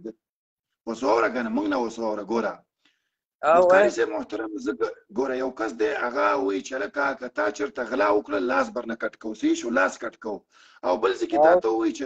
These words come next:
Speaker 1: غلا دې وکړه، تا ته به پنځلس چوکۍ درکوو. د غ-، لاس کټ کولو په مقابله کې دا پنځلس چوکۍ نشتي که نه؟
Speaker 2: څه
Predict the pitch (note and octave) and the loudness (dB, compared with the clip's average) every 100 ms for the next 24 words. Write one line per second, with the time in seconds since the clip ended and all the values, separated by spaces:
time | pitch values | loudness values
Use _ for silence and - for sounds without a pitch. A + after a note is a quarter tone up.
0 | B2+ G#2 A2+ G#2+ A#2 - - - G#3 G#2 | -4 -2 0 0 0 0 -2 0 0 0
1 | G#2 G2+ - - C4 - A2 G#2+ G2 - | -2 0 0 0 -4 -2 -2 -2 -4 -8
2 | C3 G2 G2 A#2 - G#2 - _ _ _ | -4 0 0 -2 -6 -8 -10 _ _ _
3 | _ F#3 C3 - - D4 - - - A2+ | _ -6 -4 -4 -2 0 0 -2 -4 -4
4 | A2 A2+ - G#2 G2 - D4 D4+ A2+ C4 | 2 4 4 0 -4 -2 0 0 -2 -2
5 | - G#3+ G#3+ C#4+ D4 - A3+ - D#4 - | -2 -2 0 0 0 0 0 -4 -6 -2
6 | F4 D#4+ - - D4+ C#4 C#4 A#3+ _ _ | -2 -2 -4 -4 -4 -2 -4 -6 _ _
7 | _ _ _ _ _ _ _ _ _ _ | _ _ _ _ _ _ _ _ _ _
8 | _ _ _ _ _ _ _ _ _ - | _ _ _ _ _ _ _ _ _ -6